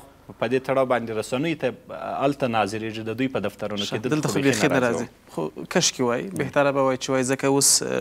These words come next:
Speaker 2: ډېر انتقادونه حکومت ته متوجه
Speaker 1: بالکل.
Speaker 2: دي. ا، لومړی دغه قانون چې جوړیږي، هغه د انسانانو د بهبود لپاره جوړیږي. ټوله قوانین چې وضع سوي دي،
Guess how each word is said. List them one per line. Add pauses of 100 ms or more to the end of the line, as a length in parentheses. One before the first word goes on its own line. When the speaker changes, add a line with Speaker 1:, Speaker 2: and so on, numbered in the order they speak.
(120)
Speaker 2:
ډېر
انتقادونه
حکومت
ته
متوجه
Speaker 1:
بالکل.
Speaker 2:
دي. (1080)
ا، (340)
لومړی
دغه (180)
قانون
چې (100)
جوړیږي، (140)
هغه
د
انسانانو
د
بهبود
لپاره
جوړیږي. (320)
ټوله
قوانین
چې
وضع
سوي
دي،